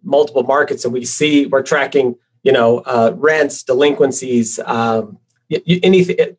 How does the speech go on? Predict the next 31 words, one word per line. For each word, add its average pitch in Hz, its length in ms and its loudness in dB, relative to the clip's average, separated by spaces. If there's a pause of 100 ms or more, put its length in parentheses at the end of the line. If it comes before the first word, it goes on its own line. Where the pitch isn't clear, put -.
(100)
application, 151 840 0 (320)
uh, 113 420 0 (120)
you 131 160 0
know, 113 300 0
traffic, 135 640 -2 (100)
a-, - 160 -2
anything 196 340 4
you 175 120 4
can 160 180 -2
think 180 200 4
of, 180 140 4
anything 175 340 4
that 151 140 0
you 156 100 -8
can 143 180 -2
put 165 160 2
in 151 100 4
a 131 60 -2
system, 175 520 2 (260)
we 160 100 0
can 151 160 0
track 151 320 0
it, 143 100 4
we 139 80 0
can 143 140 0
run 143 180 2
that 143 140 0
report. 143 440 2 (280)
So, 135 280 4
I - 80 -2
mean, 147 300 2